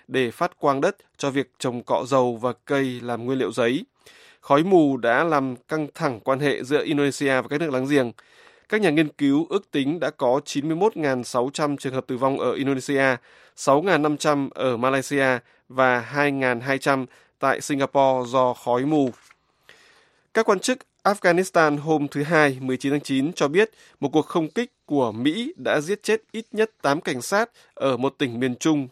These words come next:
nhiều bất ổn. Viên chỉ huy cảnh sát xa lộ của khu vực là Samuel Rahimullah Khan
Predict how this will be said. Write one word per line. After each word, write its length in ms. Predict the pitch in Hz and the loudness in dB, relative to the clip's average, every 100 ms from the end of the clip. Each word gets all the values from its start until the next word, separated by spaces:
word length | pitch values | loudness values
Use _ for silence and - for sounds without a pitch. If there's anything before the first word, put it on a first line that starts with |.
| - | -8
nhiều 140 | 131 | -2
bất 140 | 131 151 | 0 4
ổn. 200 | 156 117 - _ _ _ - | 4 4 -6 _ _ _ -8
Viên 300 | 147 170 156 | 2 2 2
chỉ 240 | - 135 | -2 -4
huy 300 | 117 151 156 | -2 2 2
cảnh 260 | 143 139 107 | 2 -2 -4
sát 280 | - 190 - | -2 -2 0
xa 180 | 160 | 2
lộ 240 | 147 147 - _ | 4 4 2 _
của 160 | 139 127 | -4 -2
khu 180 | - 139 | -2 0
vực 260 | 143 131 _ - _ _ - | 0 -2 _ -20 _ _ -6
là 400 | 127 131 127 113 | 2 4 4 2
Samuel 840 | - - 151 147 147 147 147 139 - _ _ 135 | -4 -2 2 4 6 6 6 4 -2 _ _ 0
Rahimullah 840 | 147 147 156 147 143 143 139 135 | 2 2 0 2 4 6 4 2
Khan 300 | - 143 135 | 2 2 2